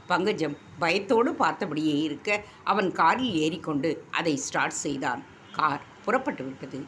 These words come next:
காரின் வெளியே மார்ட்டின் லாரியை கடக்கவும் அவன் முகத்தில் திகைப்பு, மார்பிலும் செல்போனிலும் "டாடி மம்மி வீட்டில் இல்லை" என்கின்ற ரிங்டோன் துடிப்பு. அதற்கு காதை கொடுக்கலானான்.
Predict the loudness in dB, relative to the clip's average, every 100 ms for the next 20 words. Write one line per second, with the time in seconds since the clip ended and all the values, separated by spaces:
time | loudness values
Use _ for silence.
0 | -14 -20 -20 -20 -2 4 6 6 4 2
1 | 2 0 -2 -8 -6 4 4 4 0 -2
2 | -4 -6 2 4 4 2 0 -2 -4 -2
3 | -2 -2 -4 -10 -6 -2 0 0 0 -2
4 | 0 -2 -4 -10 -8 -4 0 0 -2 -4
5 | -8 -8 -18 -20 -20 -20 -20 -2 4 4
6 | 4 2 0 -2 -6 -16 -20 -6 -2 0
7 | 0 0 0 2 0 -2 -8 -2 0 2
8 | 4 4 4 4 0 0 -2 0 2 2
9 | 0 -2 -2 -2 -2 -4 -4 -2 0 0
10 | 0 -2 -4 -6 -6 -10 -12 -14 -12 -8
11 | -6 -8 -10 -12 -12 -4 -2 -2 -6 -8
12 | -10 -8 -8 -8 -8 -8